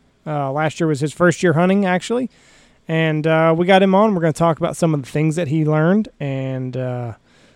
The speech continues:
kinda the things that he did wrong but knows that he did wrong and, and kinda what he's done this offseason to get better at waterfowl hunting. So this was a fun podcast. I like talking to guys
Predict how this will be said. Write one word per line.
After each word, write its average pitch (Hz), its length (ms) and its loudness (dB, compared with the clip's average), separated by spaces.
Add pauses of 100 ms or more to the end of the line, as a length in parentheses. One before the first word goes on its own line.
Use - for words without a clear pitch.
(140)
kinda 160 240 2
the 147 80 -2
things 185 280 4
that 170 120 2
he 175 160 0
did 165 240 4
wrong 165 340 4
but 160 140 -4
knows 160 240 4
that 165 140 2
he 160 120 -2
did 160 220 2
wrong 170 360 -2
and, 135 240 -4
and 131 300 -8
kinda 143 360 -8 (440)
what 185 200 2
he's 180 200 0
done 175 240 4
this 170 160 0
offseason 170 600 0
to 151 140 -2
get 160 300 -2
better 180 220 4
at 180 60 -4
waterfowl 175 360 -2
hunting. 120 240 -10
So 147 100 -6
this 147 200 -2
was 151 100 -2
a 135 60 -4
fun 143 200 -4
podcast. 151 560 -2
I 147 60 -6
like 143 240 -4
talking 139 340 -2
to 139 100 -8
guys 135 580 -2